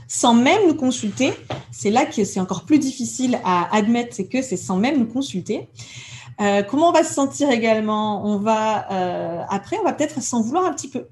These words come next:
C'est-à-dire que, ben, on va de se dire, euh, passer la colère et la frustration, on va se dire, « Mais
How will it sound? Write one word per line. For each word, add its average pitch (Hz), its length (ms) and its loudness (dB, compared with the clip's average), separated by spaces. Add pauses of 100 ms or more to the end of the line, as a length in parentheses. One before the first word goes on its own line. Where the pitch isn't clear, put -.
C'est-à-dire 196 480 -6
que, 226 40 -14
ben, 190 220 -2
on 185 40 -2
va 196 120 -2
de 196 100 -6
se 196 160 -8
dire, 247 300 -4
euh, 185 160 -2
passer 214 280 -4
la 220 100 2
colère 226 400 2
et 214 40 0
la 180 120 0
frustration, 214 460 -6
on - 20 -4
va 277 80 -2
se 208 60 -6
dire, « 247 100 -6
Mais 185 260 -6